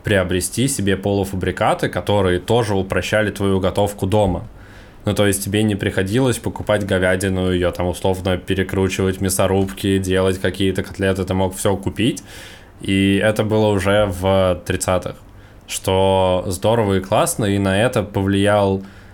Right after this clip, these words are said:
как непосредственно Анастас Микоян, с которого я начал сегодняшний выпуск, э, так и, например, новая экономическая политика, которая отменила, отменила получение еды по карточкам,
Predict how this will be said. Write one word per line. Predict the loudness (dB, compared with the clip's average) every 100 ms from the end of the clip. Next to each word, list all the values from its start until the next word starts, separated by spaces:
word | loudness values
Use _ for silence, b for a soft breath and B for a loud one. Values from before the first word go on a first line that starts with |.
| B
как | -2 -2
непосредственно | 0 -2 0 0 -2 -2 -2 0
Анастас | 0 0 -2 -4
Микоян, | -4 -2 0 0
с |
которого | -2 -2 0 2
я |
начал | 2 0 -2
сегодняшний | -2 -2 -2 -4 -6
выпуск, | -4 -2 0 -2 -4 -12 B B B B
э, | 0 2 2 2 0 -4 -12 -2
так | 2 2 0
и, | 0 2 2 2
например, | 2 0 0 2 2 2
новая | 2 2 0
экономическая | 0 0 0 -2 -2 0
политика, | 0 0 -2 -6
которая | -4 0 0 2
отменила, | 0 -2 -2 -2 0 0 0 -4 B B B B
отменила | -4 -2 0 2 2 0 -6 -20 -20 -20 -18 -4
получение | 0 0 0 0 0
еды | 0 -2
по | -2 -2
карточкам, | -2 -2 -6 -4 -4 -6